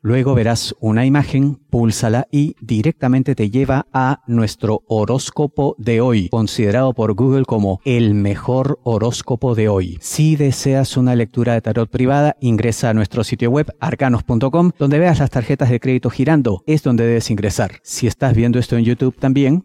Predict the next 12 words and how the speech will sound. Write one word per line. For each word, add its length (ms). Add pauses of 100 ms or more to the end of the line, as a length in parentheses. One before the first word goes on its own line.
no 140
te 100
preocupes. 680
Aparece 480
en 100
este 180
momento 500
"Pagar 560
lectura 600
tarot". 500
Pulsa 480
eso, 340